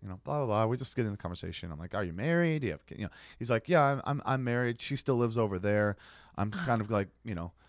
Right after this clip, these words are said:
Speaker 1: sending her money and stuff like that." I'm like, "Oh, that's cool. What's her name?" He's like, "I can't tell you." I was like, "Oh, oh, okay." He's, "It's against their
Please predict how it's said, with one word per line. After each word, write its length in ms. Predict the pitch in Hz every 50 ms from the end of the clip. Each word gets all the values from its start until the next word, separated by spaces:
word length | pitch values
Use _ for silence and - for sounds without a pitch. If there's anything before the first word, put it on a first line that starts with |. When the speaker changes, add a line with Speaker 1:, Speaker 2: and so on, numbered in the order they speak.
| _ _
Speaker 1:
sending 300 | - - - 110 104 104
her 120 | 107 107 98
money 440 | 101 101 101 104 98 98 95 95 92
and 100 | 90 87
stuff 140 | - 90 -
like 80 | 95 -
that." 60 | 101
I'm 60 | 101 117
like, 120 | 92 - -
"Oh, 100 | 147 180
that's 180 | 208 - -
cool. 280 | - - 135 139 160 - -
What's 180 | 151 185 -
her 120 | - 233 220
name?" 200 | 202 123 107 98
He's 160 | 95 110 98
like, 120 | 101 98 - - - - - - _ _ _ _ _ _ _ _ _ _ _ _ _ -
"I 40 | 104 -
can't 200 | - 123 98 -
tell 140 | 98 92
you." 120 | 80 69 71 - _ _ _ _ _ _ _ _ _ _ _ -
I 40 | 123
was 60 | 117
like, 120 | 117 - - - -
"Oh, 140 | 139 127 185
oh, 160 | 143 190 175 -
okay." 180 | - - - -
He's, 160 | 104 - - - _ _ _ _ _ _ _ -
"It's 100 | 123 - 180
against 420 | 151 - 156 165 170 - - - 117
their 420 | 117 123 123 127 127 135 139